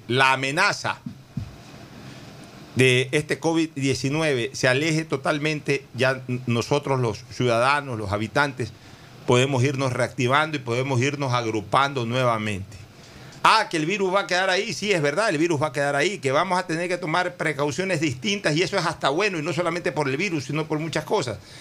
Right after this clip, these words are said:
Tener más higiene personal, tratar de, de, de ser más cautelosos y cuidadosos en nuestro comportamiento. Sí, todo eso es positivo,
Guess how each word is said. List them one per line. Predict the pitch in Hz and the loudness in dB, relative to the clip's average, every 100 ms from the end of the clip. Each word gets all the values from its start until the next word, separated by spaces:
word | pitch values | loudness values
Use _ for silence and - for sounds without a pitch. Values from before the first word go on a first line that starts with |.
| - - | -6 2
Tener | 147 156 | 4 4
más | 151 143 | 2 2
higiene | 135 147 139 | 0 0 -2
personal, | 143 117 131 143 170 165 160 151 143 127 - - - 180 | -2 -2 -2 0 2 4 2 0 -4 -8 -16 -20 -12 0
tratar | 165 135 151 156 147 | 2 4 4 2 2
de, | 143 131 | 0 0
de, | - 131 131 | -2 -2 -4
de | 127 123 135 | -6 -2 0
ser | 127 147 | 0 0
más | 143 139 | 0 -2
cautelosos | 156 139 127 147 156 127 131 123 - - - | -2 -2 0 0 0 -2 -6 -6 -14 -8 -4
y | 127 | 0
cuidadosos | 131 127 131 151 147 139 | 2 2 2 0 -2 -4
en | 127 | -4
nuestro | 123 131 120 | -4 -2 -2
comportamiento. | 127 - 123 147 202 - | 0 -2 -2 -2 -2 -2
Sí, | - 175 | -2 -2
todo | 190 220 | 0 0
eso | 226 | 0
es | 220 | -2
positivo, | 185 165 143 226 262 247 | -4 -4 -2 0 0 -2